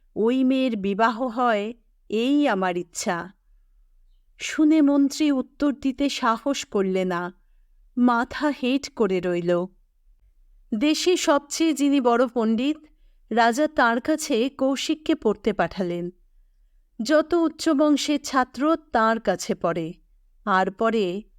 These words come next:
রুচিরা। কৌশিক যেদিন তার পাঠশালায় এলো, সেদিন অধ্যাপকের মন প্রসন্ন হল না। অন্য সকলেও লজ্জা পেলে, কিন্তু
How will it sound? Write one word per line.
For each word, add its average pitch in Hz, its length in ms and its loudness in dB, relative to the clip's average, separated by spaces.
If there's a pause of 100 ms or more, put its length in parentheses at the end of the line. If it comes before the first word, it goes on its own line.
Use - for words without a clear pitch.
(120)
রুচিরা। 202 680 0 (1160)
কৌশিক 320 500 2
যেদিন 277 460 0
তার 254 220 2
পাঠশালায় 233 760 -2
এলো, 208 400 0 (640)
সেদিন 302 440 0
অধ্যাপকের 285 760 0
মন 277 380 2
প্রসন্ন 262 680 2
হল 185 300 -2
না। 180 300 -8 (720)
অন্য 302 420 2
সকলেও 311 540 0
লজ্জা 233 500 0
পেলে, 170 380 -4 (600)
কিন্তু 208 540 -2